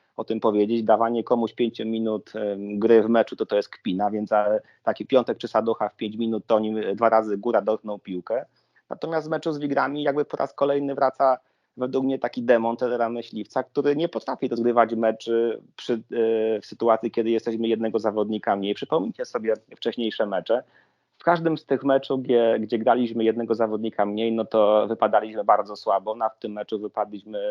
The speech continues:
e, tak samo źle. E, tak samo jak i wy, te zmiany przeprowadziłbym w zupełnie inny sposób. I jeszcze jedna rzecz, trener Myśliwiec zawsze mówił, że nawet, e, jak gramy jednego zawodnika mniej, to staramy się grać ofensywnie i zachowujemy swój styl gry.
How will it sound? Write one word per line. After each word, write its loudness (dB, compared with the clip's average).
e, -8
tak -8
samo -2
źle. -4
E, 0
tak 0
samo 4
jak 6
i 2
wy, 4
te 0
zmiany -2
przeprowadziłbym -2
w -4
zupełnie 0
inny -10
sposób. 0
I -2
jeszcze 0
jedna 4
rzecz, 0
trener 6
Myśliwiec -2
zawsze -2
mówił, -2
że -2
nawet, -2
e, -2
jak -2
gramy -2
jednego -6
zawodnika -6
mniej, -14
to -10
staramy 0
się -4
grać -2
ofensywnie -6
i -12
zachowujemy 0
swój -6
styl 0
gry. 0